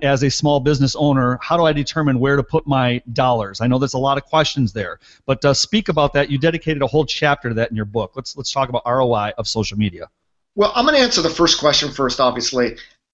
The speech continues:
Speaker 2: Do not sell social media. Do not evangelize.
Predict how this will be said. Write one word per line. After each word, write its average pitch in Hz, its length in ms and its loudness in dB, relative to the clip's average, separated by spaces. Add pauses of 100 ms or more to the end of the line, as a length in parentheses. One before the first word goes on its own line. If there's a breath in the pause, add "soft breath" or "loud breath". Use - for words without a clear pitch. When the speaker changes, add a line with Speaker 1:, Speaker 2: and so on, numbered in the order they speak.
(280)
Speaker 2:
Do 190 140 2
not 254 240 2
sell 208 360 2
social 160 340 2
media. 113 420 -2 (400)
Do 185 140 2
not 233 180 4
evangelize. 151 880 -2